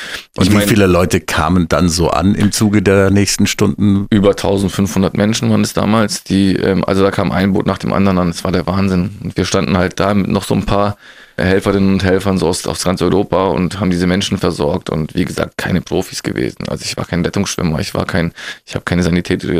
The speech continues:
Speaker 2: keine medizinische Ausbildung. Das hat mich irritiert. Ich meine, heute irritieren mich ganz andere Sachen. Früher
Speaker 1: Ja.
Speaker 2: dachte ich so, okay, äh, da, hier ist keiner, wie kann das sein? Das ist ja unterlassene Hilfeleistung.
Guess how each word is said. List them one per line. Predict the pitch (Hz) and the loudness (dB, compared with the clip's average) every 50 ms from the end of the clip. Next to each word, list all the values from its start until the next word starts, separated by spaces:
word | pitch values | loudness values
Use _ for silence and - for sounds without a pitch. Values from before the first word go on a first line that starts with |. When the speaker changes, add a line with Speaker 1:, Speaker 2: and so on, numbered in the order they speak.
| 82 90 85 87 | 0 0 -2 -2
Speaker 2:
keine | - - 90 95 95 | -2 -2 0 0 2
medizinische | 92 90 87 - - 101 95 92 - - | 0 0 0 0 0 0 0 0 0 0
Ausbildung. | 92 104 - _ - - 82 87 90 87 - - - - - - - - - - | 0 -2 -2 _ -2 0 0 0 0 -2 -4 -8 -20 -20 -20 -20 -20 -20 -20 -6
Das | - 101 - | -6 -2 -2
hat | 123 - | 0 -2
mich | 98 - | 0 0
irritiert. | - 90 82 - - 87 76 64 - | 0 -2 -2 -2 0 0 0 0 -2
Ich | - - - | -6 -4 -2
meine, | 104 101 95 90 | 0 0 0 2
heute | 107 113 127 113 113 | 2 2 2 2 0
irritieren | 98 101 92 - 113 107 | 0 0 0 2 2 2
mich | 98 - | 2 2
ganz | 107 101 - | 0 0 0
andere | - 110 113 110 | 2 2 2 2
Sachen. | 101 90 85 - 90 95 | 2 2 0 0 -2 0
Früher | - 98 101 104 101 | 2 4 4 4 4
Speaker 1:
Ja. | 92 92 | 4 4
Speaker 2:
dachte | 92 92 92 95 | 2 2 2 0
ich | 95 | 0
so, | - 98 95 | 2 0 0
okay, | 92 90 - - - 117 113 87 | 0 0 2 2 4 4 4 4
äh, | 58 78 85 85 90 80 - _ | 4 4 4 4 2 0 -4 _
da, | _ 87 87 | _ -2 0
hier | - - 85 95 71 | 0 2 2 2 2
ist | 69 107 - - | 2 0 0 0
keiner, | - - 87 95 104 101 | -2 0 0 2 2 0
wie | 92 95 | 0 0
kann | - - 92 95 | 0 0 0 0
das | 95 87 | 0 0
sein? | - 95 107 113 | 0 0 0 0
Das | 98 87 | 0 0
ist | - | 0
ja | 85 | 0
unterlassene | 92 - 95 87 87 - - 98 | 0 2 0 0 0 0 0 0
Hilfeleistung. | 92 104 120 - - 87 - 90 - - 92 104 | 2 0 0 0 0 0 0 0 -2 -2 -2 -2